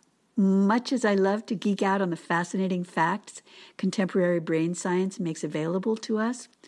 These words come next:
for now I just want to bring home the fact that young kids really,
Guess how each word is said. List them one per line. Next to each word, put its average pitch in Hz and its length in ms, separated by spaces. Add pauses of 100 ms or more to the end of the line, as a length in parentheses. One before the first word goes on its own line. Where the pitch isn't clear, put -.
(400)
for - 140
now 240 280
I 247 60
just 220 240
want 220 180
to - 60
bring 185 240
home 262 360
the 165 100
fact 160 320
that - 140
young 202 320
kids 165 440 (320)
really, 214 520